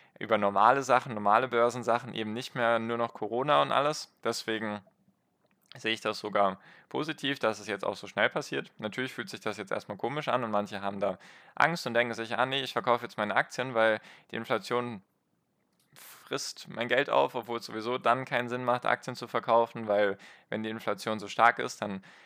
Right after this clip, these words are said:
ist deine Geldentwertung noch stärker, wenn du das Geld nicht in Aktien investiert hast. Also verstehe ich auch zum Beispiel gar nicht, warum jetzt irgendwelche Leute dann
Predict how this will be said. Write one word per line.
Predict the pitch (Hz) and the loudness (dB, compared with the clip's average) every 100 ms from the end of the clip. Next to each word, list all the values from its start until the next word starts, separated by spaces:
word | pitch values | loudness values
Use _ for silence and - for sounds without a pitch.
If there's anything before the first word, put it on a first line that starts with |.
| - - _ _ _ _ - | -20 -20 _ _ _ _ -12
ist | 123 - | -10 -2
deine | 117 107 | 0 0
Geldentwertung | 104 120 117 107 104 107 | 0 0 -2 0 0 0
noch | 104 131 | -2 0
stärker, | - 123 127 110 | 2 2 2 0
wenn | 104 | 0
du | 98 95 | -2 -6
das | 98 - | -6 -2
Geld | 104 101 | -2 -2
nicht | 113 | -4
in | 151 | -4
Aktien | 113 - 123 117 | -2 -2 -6 -8
investiert | 117 - 117 113 | -8 -4 -2 2
hast. | 127 110 | 0 0
Also | 104 98 | -4 -4
verstehe | 101 - 110 | -8 -6 -6
ich | 101 | -2
auch | 101 | -4
zum | - | -2
Beispiel | 98 95 - | -6 -6 0
gar | 101 | 0
nicht, | 107 107 | 0 -4
warum | 104 98 | -6 -4
jetzt | 98 95 | -6 -8
irgendwelche | 104 101 98 101 | -8 -4 -6 -2
Leute | 98 101 101 | 2 2 0
dann | 95 190 | -2 -4